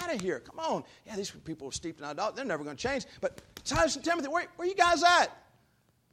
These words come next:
No, no, no, no. His spirit was provoked within him.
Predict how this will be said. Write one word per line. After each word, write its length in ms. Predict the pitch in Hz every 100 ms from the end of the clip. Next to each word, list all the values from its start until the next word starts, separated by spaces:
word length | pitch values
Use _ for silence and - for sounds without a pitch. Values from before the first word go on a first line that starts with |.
| _
No, 100 | 175
no, 120 | 196 180
no, 100 | 139
no. 160 | 147 170
His 140 | 156
spirit 840 | - - - 208 220 220 220 - _ _ _ _ _
was 140 | 135 -
provoked 640 | - 139 123 147 147 151 -
within 300 | 123 117 117
him. 120 | -